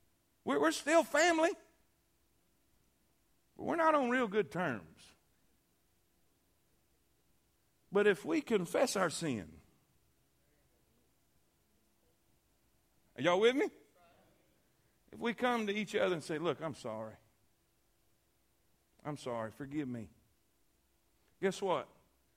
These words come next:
We're put back into a right relationship. That's what God's talking about. When you mess up, God's not gonna kick you out the family.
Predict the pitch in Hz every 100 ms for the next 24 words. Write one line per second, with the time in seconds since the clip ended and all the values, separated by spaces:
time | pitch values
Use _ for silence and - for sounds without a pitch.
0 | - 165 - 208 - 180 170 - 165 165
1 | - 165 - 143 123 135 165 160 151 -
2 | 131 127 139 143 - 110 98 - 98 -
3 | - _ _ _ _ _ _ _ _ _
4 | _ _ _ _ _ _ _ _ _ _
5 | _ _ - 180 - 208 156 131 - 165
6 | 202 175 127 147 214 - _ _ _ _
7 | _ _ _ _ _ _ _ _ _ _
8 | _ 185 208 269 202 190 220 202 196 247
9 | 180 196 147 143 113 - _ _ _ 220
10 | 196 180 170 - - 190 220 262